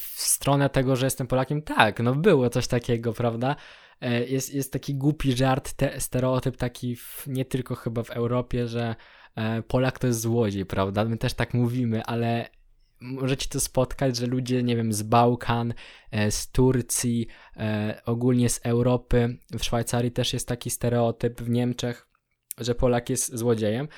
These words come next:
Jest to rzecz, która mnie irytowała z tego powodu, że nie lubię właśnie, gdy przypisuje się do mnie coś, czego nigdy bym nie zrobił. E, tylko dlatego, że, że jest taki dla, dla żartu tylko, wiesz.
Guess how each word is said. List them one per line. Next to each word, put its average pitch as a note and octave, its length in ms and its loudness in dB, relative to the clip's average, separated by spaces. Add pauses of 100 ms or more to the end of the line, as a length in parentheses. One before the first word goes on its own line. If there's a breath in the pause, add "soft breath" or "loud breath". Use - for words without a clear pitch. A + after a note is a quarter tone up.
(920 loud breath)
Jest D3 360 2
to D3 120 6
rzecz, C#3+ 280 2
która C3+ 300 2
mnie C3+ 160 2
irytowała B2+ 1000 2 (840)
z - 120 -2
tego B2 220 2
powodu, B2 480 4
że B2+ 140 0
nie B2+ 140 2
lubię C3+ 560 2 (560)
właśnie, A#2+ 400 -2
gdy A#2+ 220 -4
przypisuje C3 540 -2
się C3+ 120 -2
do B2+ 140 0
mnie B2+ 140 0
coś, C3 300 0
czego B2 240 2
nigdy B2+ 360 2
bym B2 200 2
nie A#2+ 100 4
zrobił. G#2+ 500 4 (640 loud breath)
E, A2 280 0 (480)
tylko C3 240 2
dlatego, A#2+ 420 0
że, A#2 480 0 (720)
że A#2 160 2
jest A#2+ 140 2
taki C3+ 300 -4
dla, B2 200 -2
dla B2+ 240 2
żartu A#2+ 420 4
tylko, F#2+ 380 -8
wiesz. F#2 220 -4